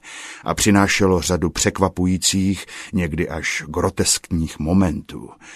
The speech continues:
Stojí to, myslím, za vyprávění. A tak se teď probírám v archivu, abych si případ C L se vším všudy oživil. Hledám v hoře dokumentů a protokolů zápis výpovědi,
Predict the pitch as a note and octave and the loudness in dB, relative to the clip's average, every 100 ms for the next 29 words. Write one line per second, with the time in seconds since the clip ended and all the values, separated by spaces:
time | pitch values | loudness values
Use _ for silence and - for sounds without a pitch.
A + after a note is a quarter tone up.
0 | - - - - A2+ - F#3 E3+ D#3+ C#3 | -20 -20 -16 -2 0 4 4 4 2 0
1 | B2+ A#2 G2+ D#2+ - - - - - - | 0 0 0 -2 -6 -12 -12 -14 -18 -16
2 | - E3 _ _ _ _ _ _ _ _ | -16 -18 _ _ _ _ _ _ _ _
3 | _ - G3+ G3 - F3+ - E3+ - D3 | _ 0 2 2 0 0 -2 -2 -2 -4
4 | - A2+ G#2+ A2+ G2+ E2 C#2+ - G#2 G#2 | 2 4 4 4 4 2 -2 -2 0 0
5 | - A#2 B2 C#3+ - - - - - F#2 | 0 -2 0 -4 -6 -16 -16 -8 0 2
6 | - F#2+ - F#2+ - F2+ - - - - | 2 2 0 -2 2 2 0 -10 -2 0
7 | E2 D2 - F#2+ G2+ A2 A2+ G#2+ - - | 0 -2 -4 2 4 4 4 0 -10 -8
8 | - - G#2+ - C#2 - - F2 D#2 - | 0 2 2 -2 -4 -4 -2 -2 -2 -6
9 | - - - - - - - _ _ _ | -10 -12 -16 -16 -16 -16 -18 _ _ _
10 | _ _ _ - A#2 G#2+ G2+ F2+ F2 D#2 | _ _ _ 2 4 6 4 2 0 -2
11 | - D#2+ F#2+ E2+ F2 E2 F2+ F2 E2+ - | -4 -2 -2 -2 -2 0 2 2 2 0
12 | E2+ E2 - D#2+ - E2+ F2 E2 - D#2+ | 0 0 -4 -8 -2 -2 0 -4 -2 -2
13 | D2+ D2+ D#2 D#2+ E2+ E2 E2 - C#2 E2 | 0 -2 -4 0 0 0 -4 -6 -4 -6
14 | - F#2 F#2 F#2+ G2 | 0 2 4 2 4